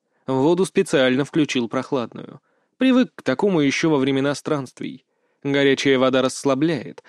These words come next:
Она хороша, когда собираешься идти спать, а вот когда нужны бодрость и силы, напротив,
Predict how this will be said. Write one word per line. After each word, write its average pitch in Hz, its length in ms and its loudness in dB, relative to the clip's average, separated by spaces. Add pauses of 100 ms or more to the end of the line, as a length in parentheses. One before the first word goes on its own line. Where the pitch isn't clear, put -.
(160)
Она 254 240 -2
хороша, 160 540 0
когда 120 300 -2
собираешься 127 680 -2
идти 135 220 -6
спать, - 420 -6 (240)
а 127 120 -2
вот 147 140 0
когда 170 300 2
нужны 175 300 2
бодрость 170 480 0
и 180 40 2
силы, 208 360 0
напротив, 156 600 -2